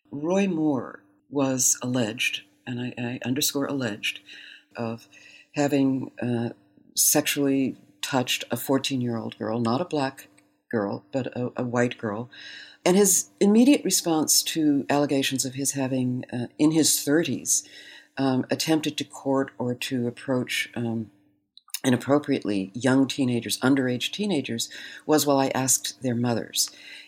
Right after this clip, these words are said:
To me, that was a very interesting reiteration of a kind of history that goes back to antebellum days,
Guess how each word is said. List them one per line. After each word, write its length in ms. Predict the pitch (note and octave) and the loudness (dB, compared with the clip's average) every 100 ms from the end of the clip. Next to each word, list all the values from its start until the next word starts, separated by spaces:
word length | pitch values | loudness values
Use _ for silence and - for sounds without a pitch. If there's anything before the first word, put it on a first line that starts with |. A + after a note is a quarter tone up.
| _ - | _ 2
To 100 | A3 | 8
me, 220 | B3 C#4+ | 10 10
that 220 | G3+ - | 8 4
was 180 | C#3+ - | 2 0
a 60 | C#3 | 0
very 260 | C#3 C3 - | 2 2 2
interesting 720 | C3+ C3+ - - B2+ B2 A#2+ _ - | -2 0 0 2 0 -2 -4 _ 0
reiteration 760 | D3+ D3+ C#3 C3 B2 B2+ A#2+ - | 4 4 4 2 0 -2 -4 -4
of 80 | B2 | -6
a 60 | |
kind 240 | A#2+ C#3 B2+ | -2 0 0
of 80 | |
history 300 | C3+ C3+ C#3+ | 0 0 0
that 160 | B2 - | -2 0
goes 260 | B2+ B2 - | 2 2 2
back 320 | B2+ B2+ - | 0 -2 -4
to 220 | - B2+ - | -4 -4 0
antebellum 600 | A#2+ A#2+ A#2+ G#2+ G#2+ G#2+ | 2 2 0 -2 -2 -2
days, 420 | G#2 F2 - - | -4 -4 0 0